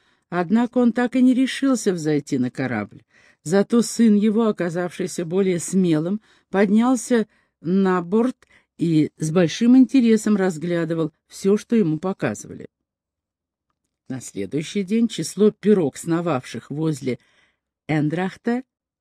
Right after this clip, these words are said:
угрожающе возросло. По недружелюбным жестам туземных воинов голландцы поняли, что на них готовится нападение.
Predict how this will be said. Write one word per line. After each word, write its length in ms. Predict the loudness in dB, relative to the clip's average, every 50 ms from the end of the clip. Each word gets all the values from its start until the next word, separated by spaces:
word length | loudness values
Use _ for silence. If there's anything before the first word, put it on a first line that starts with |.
| -8
угрожающе 720 | -6 -4 -2 -2 -2 -2 -2 -2 -2 -2 -2 -4 -6 -8 -6
возросло. 600 | -6 -6 -8 -8 -10 -10 -10 -10 -10 -12 -12 -12 _ _ _ _ _ _ _ _ _ _ _
По 80 | 2 4
недружелюбным 920 | 6 6 6 6 6 4 4 4 4 2 2 2 2 4 4 6 6 6
жестам 540 | 4 4 2 2 2 0 -2 0 0 0 2
туземных 640 | 2 0 0 2 2 2 4 4 2 2 0 -2
воинов 520 | -2 2 4 6 6 6 4 2 0 -4 _ _ _ _ _ _ _
голландцы 580 | -4 0 2 4 4 4 2 2 0 0 -2 -4
поняли, 460 | -2 0 0 2 2 2 2 2 0
что 240 | 0 0 0 0 0
на 140 | 2 2 2
них 200 | 2 0 0 2
готовится 580 | 0 0 0 2 0 0 0 0 -2 -4 -4
нападение. 680 | -2 -2 -2 -2 -4 -4 -2 -2 -4 -4 -4 -6 -12 -16